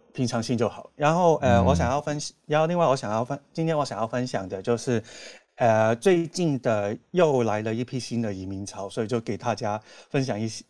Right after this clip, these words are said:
Speaker 1: 这分-，分享一些数据。
Speaker 2: 嗯。
Speaker 1: 然后从二-，就是分享说从二零一九年的修例风波之后呢，
Speaker 2: 嗯。
Speaker 1: 就是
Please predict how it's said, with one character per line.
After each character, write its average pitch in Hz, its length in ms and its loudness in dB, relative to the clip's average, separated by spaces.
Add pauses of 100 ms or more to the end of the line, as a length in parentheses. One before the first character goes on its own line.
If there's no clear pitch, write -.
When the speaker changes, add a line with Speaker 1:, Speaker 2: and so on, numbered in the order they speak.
Speaker 1:
这 131 160 -2
分-， 131 160 -2 (160)
分 139 160 -4
享 98 160 -6
一 98 60 -10
些 104 180 -10
数 101 240 -6
据。 107 320 -10
Speaker 2:
嗯。 107 240 4 (160)
Speaker 1:
然 156 220 2
后 170 240 6
从 123 560 -2
二-， 165 200 4 (140)
就 170 180 6
是 156 140 -4
分 175 220 0
享 117 180 -4
说 135 100 -6
从 120 260 -4
二 160 120 4
零 123 160 0
一 135 100 -4
九 110 200 -4
年 98 120 -6
的 104 80 -6
修 120 200 -4
例 123 100 -2
风 120 220 -4
波 117 160 -4
之 113 180 -8
后 104 240 -6
呢， 92 140 -14
Speaker 2:
嗯。 110 80 6
Speaker 1:
就 95 120 6
是 101 240 -2